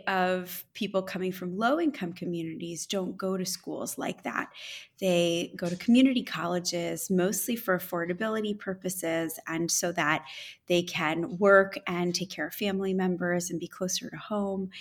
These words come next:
And college increasingly is more of a sorting mechanism for wealth, I think, more than anything else these days. And so if that's true, then I think what happens to that population is that they finish school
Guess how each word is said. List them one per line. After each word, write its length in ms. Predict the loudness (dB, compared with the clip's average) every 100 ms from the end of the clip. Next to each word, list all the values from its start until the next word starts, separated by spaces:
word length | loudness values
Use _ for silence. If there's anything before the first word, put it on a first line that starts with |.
| -14 -16 -14 -4
And 160 | -4
college 400 | -2 -4 -2 -2
increasingly 640 | 0 2 0 4 4 4 2
is 180 | 4
more 240 | 4 4 2
of 80 | 2
a 60 |
sorting 420 | 0 0 2 2
mechanism 580 | 2 -2 -2 -4 -2 -4
for 140 | -4 -4
wealth, 540 | -2 -4 -4 -6 -10
I 140 | -6 -6
think, 320 | -4 -8 -4
more 200 | -4 -2
than 140 | -2
anything 420 | -2 -4 -6 -8 -6
else 200 | -6 -8
these 240 | -10 -10
days. 400 | -6 -4 -6 -8 -14 -14 -14 -14 -16 -2
And 140 | 2 6
so 140 | 6
if 100 | 6
that's 280 | 4 2 0
true, 720 | -2 0 4 6 6 4 2 0
then 460 | -2 2 6 6 6 4
I 80 |
think 200 | -2 0
what 100 | 0
happens 400 | 0 0 -2 -4
to 80 | -4
that 320 | 0 0 -2
population 1000 | -6 -8 -6 -4 -2 0 -2 -2 -4 -4 -2
is 200 | -4 -2
that 240 | -4 -4
they 100 | -4
finish 360 | -6 -2 0 0
school 720 | -2 -2 -2 0 2 0 -2